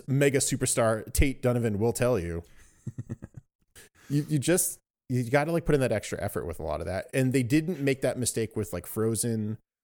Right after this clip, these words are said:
with, uh, Tangled. Like, all of that felt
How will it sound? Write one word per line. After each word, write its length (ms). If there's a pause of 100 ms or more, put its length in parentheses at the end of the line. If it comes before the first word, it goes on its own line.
(200)
with, 640
uh, 220
Tangled. 680
Like, 200
all 200
of 100
that 260
felt 400